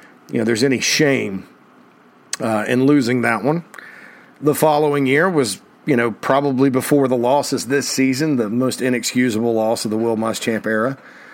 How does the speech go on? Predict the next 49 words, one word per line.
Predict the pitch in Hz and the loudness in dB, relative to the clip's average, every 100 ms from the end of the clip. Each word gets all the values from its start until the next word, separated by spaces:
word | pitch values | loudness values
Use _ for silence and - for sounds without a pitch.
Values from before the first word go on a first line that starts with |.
| - - | -20 -8
And | 156 151 | 0 2
I'm | 156 147 | 2 0
including | 127 139 143 127 | 0 2 2 2
the, | 117 117 | 0 -2
the | 127 | 0
Belk | 117 123 113 | 0 0 0
Bowl | 117 110 | -2 0
in | 107 104 | -2 -2
that | 113 131 | -2 -2
because | 117 107 | -4 -4
it's | 113 | -4
a | 107 | -6
bowl | 98 110 101 | -2 -2 0
game. | 101 98 110 123 - - - - - - - | -2 -4 -4 -8 -14 -20 -20 -20 -20 -18 -2
Um, | 131 131 127 123 | 2 4 2 0
you're | 143 | 0
two | 127 - 151 135 | 2 2 2 2
and | 127 | 2
oh. | 120 143 160 - - - - - - | 2 0 -2 -10 -20 -20 -20 -20 -8
You, | 131 123 | -6 -2
you, | 135 120 135 | -2 -2 -2
you, | 127 120 - | -2 -2 -2
and | 131 | -2
probably | - 151 170 151 135 | 2 2 2 2 0
beat | 117 139 143 | 2 2 2
an | 127 | 2
N | 135 | 0
C | 131 120 | 0 0
State | - 135 131 | 2 0 2
team | 135 131 | 0 0
that | 131 | 0
was | 110 | -4
better | 98 131 120 117 | 0 0 2 0
than | 117 | 0
you, | 123 127 123 | 0 2 0
that | 113 101 - | -2 -6 -6
had | 123 | -2
a | 120 | 0
bunch | 120 117 | 0 0
of | |
N | 120 | 0
F | 110 | 0
L | 120 120 | 0 0
players, | 127 127 127 110 | 0 2 0 0
and | 117 101 | -2 0
they're | 143 131 | 0 0
poorly | 131 117 110 98 | 2 2 0 0
coached, | 110 110 110 - - | 0 0 0 -2 -2
and | 101 98 | 0 -2